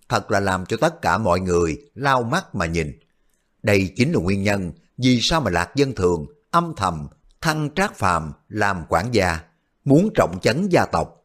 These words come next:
thì cần phải có nhân tài. Trác Phàm nhìn ánh mắt cầu xin của Lạc Dân Hải, cười thầm trong lòng. Tiểu tử này dù sao cũng là tử đệ thế gia,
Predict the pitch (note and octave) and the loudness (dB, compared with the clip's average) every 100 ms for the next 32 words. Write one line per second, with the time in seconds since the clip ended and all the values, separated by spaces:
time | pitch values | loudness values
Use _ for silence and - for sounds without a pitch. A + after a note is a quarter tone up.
0 | _ - A2+ - G2 E2 C2+ G2+ C3 A#2 | _ 2 2 4 0 0 -4 -2 0 0
1 | F#2+ E2+ C#2+ B1 _ _ _ _ _ _ | -2 -2 -2 -6 _ _ _ _ _ _
2 | - F3 G3+ - F#2 E2 D2+ - _ B2 | -2 0 0 -2 0 0 -4 -12 _ 0
3 | A#2 G#2 G2+ A2+ F3 G3+ - A#2 F#2 D2+ | 2 2 -2 -2 -2 -2 0 2 2 2
4 | B2 G#2+ G2+ F2 - G#2 E2+ E2 F2+ C#3+ | -2 0 0 0 0 -2 -2 -2 -2 -2
5 | - _ B2+ G#2+ F2+ F2+ D#2 A2 G#2 E2 | -8 _ 2 2 2 -4 -2 -2 0 0
6 | C#2 - _ _ _ _ _ _ _ - | -2 -8 _ _ _ _ _ _ _ -4
7 | F2+ G2+ C3 F2+ B2 F#2 E2+ D2+ - - | 0 0 0 0 0 0 -2 -6 -12 0
8 | B2+ A2+ F2 B2+ G#2 F#2 - C3+ G#2 E2+ | 4 4 4 0 0 0 -2 0 0 0
9 | A#2 B2+ D2 D2+ G#2+ A2+ G2+ F2 | 2 2 2 0 0 2 2 2